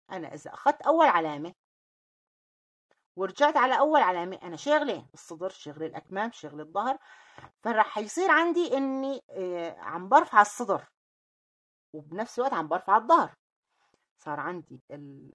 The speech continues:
ال-، الصدر والظهر عاليين والأكمام هن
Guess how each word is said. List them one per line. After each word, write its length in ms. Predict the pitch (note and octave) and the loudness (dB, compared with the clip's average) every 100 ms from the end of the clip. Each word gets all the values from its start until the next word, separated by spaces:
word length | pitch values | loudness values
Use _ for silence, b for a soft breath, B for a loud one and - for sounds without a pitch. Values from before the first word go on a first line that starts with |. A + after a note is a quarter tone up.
| - | -20
ال-، 1300 | D3 D3 D3 - - _ - D#3 D#3 D#3 D#3 - _ _ _ | -20 -20 -20 -20 -20 _ -20 -18 -16 -18 -20 -20 _ _ _
الصدر 560 | _ _ C4 A#3 E3 | _ _ -4 -2 -4
والظهر 640 | C#3+ D3+ D3 A3 A#3 B3 C4 _ | -8 -16 -10 -8 -4 -6 -6 _
عاليين 560 | C#3+ E3+ F3 E3+ G#3 A#3+ | -2 0 0 -6 -8 -8
والأكمام 600 | E3+ - - G#3+ A3+ F3+ | -8 -10 -12 -6 -6 -6
هن 420 | G3+ A3 A3 | -8 -8 -8